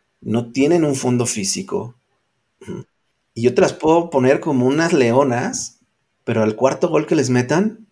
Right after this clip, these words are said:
pues, se van a desmotivar otra vez, ¿no?". Entonces, por eso hay que verlo como un equilibrio que hay que, entre todas esas partes, ¿no? Si tú no estás bien físicamente, vamos a suponer,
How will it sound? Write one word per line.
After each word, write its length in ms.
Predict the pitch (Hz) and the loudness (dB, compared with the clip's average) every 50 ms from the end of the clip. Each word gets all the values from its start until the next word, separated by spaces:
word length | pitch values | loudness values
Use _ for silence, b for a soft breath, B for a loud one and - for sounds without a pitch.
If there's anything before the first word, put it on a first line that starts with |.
| _ _ _ _ _ _ _ | _ _ _ _ _ _ _
pues, 320 | - - 131 113 110 - - _ - - - _ _ _ _ _ - | -14 -10 -10 -10 -10 -12 -18 _ -20 -20 -20 _ _ _ _ _ -10
se 140 | - - | -6 -4
van 140 | 98 120 185 | -2 0 2
a 40 | 214 | 2
desmotivar 520 | 170 131 117 104 98 98 104 165 254 269 | 0 0 -2 -6 -6 -4 -4 -2 -2 0
otra 220 | 214 - - 95 92 | -2 -2 -4 -6 -8
vez, 460 | 85 82 76 - - - - - _ _ _ _ _ - | -8 -10 -12 -12 -14 -14 -16 -18 _ _ _ _ _ -16
¿no?". 340 | - - 104 - 196 196 B B B B B B B B B | -12 -10 -8 -8 -10 -10 B B B B B B B B B
Entonces, 340 | B - 127 131 165 180 | B -4 -2 0 0 -2
por 200 | 185 - 156 143 | 0 0 2 2
eso 180 | 143 143 - 190 | 2 2 2 2
hay 80 | 185 180 | 0 2
que 160 | - 175 143 | 0 0 2
verlo 320 | 127 135 139 151 160 - | 2 0 0 -2 -4 -6
como 400 | - - - 147 131 123 123 120 | -6 -6 -4 -2 0 0 0 0
un 140 | 123 139 151 | 0 0 0
equilibrio 920 | 175 180 - - 131 117 117 156 208 220 185 131 113 92 98 - - - _ _ _ _ _ _ _ _ _ _ _ _ _ _ _ _ _ _ - | -2 -2 -4 -4 -6 -2 0 0 2 2 2 0 0 -2 -4 -6 -10 -14 _ _ _ _ _ _ _ _ _ _ _ _ _ _ _ _ _ _ -4
que 100 | - 127 | -2 2
hay 320 | 127 127 131 135 131 - _ - - - _ _ _ _ _ _ - | 2 4 2 2 -2 -6 _ -20 -20 -20 _ _ _ _ _ _ -14
que, 260 | - 117 - _ _ | -14 -14 -14 _ _
entre 380 | - 135 123 120 117 120 127 113 | -2 0 0 0 0 0 0 0
todas 400 | 110 - 139 139 135 131 131 - | 0 2 4 4 4 4 0 -4
esas 280 | 123 - - 110 - | -4 -4 -4 -4 -6
partes, 760 | - - - 131 127 - - - - - - - - - _ _ | -6 -4 -2 -2 -2 -2 -6 -10 -14 -12 -12 -12 -14 -14 _ _
¿no? 240 | - - - - - | -12 -12 -12 -12 -12
Si 220 | - - - 135 131 | -10 -8 -8 -6 -4
tú 100 | - 156 | 0 0
no 60 | 190 | 0
estás 300 | 196 196 202 196 185 175 | 0 0 0 -2 0 0
bien 180 | 190 190 185 | 0 0 0
físicamente, 1040 | 185 - 165 156 - - - - - 127 113 113 120 123 123 170 208 269 262 - - - | -2 -4 -6 -6 -6 -6 -6 -6 -4 -2 -2 -2 -2 -2 -2 -2 -2 -2 -4 -8 -10 -6
vamos 280 | - 131 131 135 135 | -2 -2 -2 0 -2
a 40 | 123 | -4
suponer, 560 | - 120 104 95 107 107 110 120 - - B | -6 -6 -6 -4 -2 0 0 0 -2 -4 B